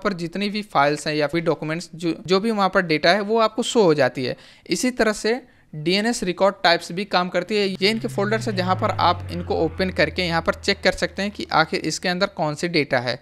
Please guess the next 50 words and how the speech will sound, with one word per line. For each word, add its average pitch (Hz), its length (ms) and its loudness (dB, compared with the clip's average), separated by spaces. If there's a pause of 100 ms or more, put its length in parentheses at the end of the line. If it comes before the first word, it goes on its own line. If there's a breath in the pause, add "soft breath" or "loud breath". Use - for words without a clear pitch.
तो 220 120 4
इसको 226 260 0
आप 214 240 2
अपने 220 240 0
लैपटॉप 175 540 2
और 165 300 4 (300 soft breath)
मोबाइल 180 300 4
फ़ोन 220 260 -2
की 226 240 -4 (120)
फोल्डर 190 340 4
से 208 320 0 (120)
कंपेयर 190 340 2
करके 196 300 2
समझ 180 280 -2
सकते 180 360 -2
हैं 208 260 -2
कि 202 120 -8
कैसे 170 340 0
ये 180 260 -2
सभी 185 200 -2
चीज़ें 190 280 -4 (100)
काम 165 200 2
करती 135 340 -2
है। 127 180 -4 (100)
तो 190 80 -2
वहाँ 214 160 0
पर 220 120 -2
जैसे 214 260 -2
कि 233 80 0
ऑडियो 170 440 0
में 196 120 -2
सिर्फ 196 300 -2
आपको 156 340 4
ऑडियो 143 320 2
मिल 165 160 -2
जाती 160 280 4
है 175 60 2
और - 220 2
फिर 190 180 -4
वीडियो 165 360 0
के 196 100 -4
अंदर 202 200 -2
सिर्फ 220 260 -4
आपको 208 220 0
वीडियो 175 340 0
कंटेंट 160 420 -2
ही 196 60 0
मिलती 196 340 -2
है। 196 160 2 (420 loud breath)
तो - 60 -6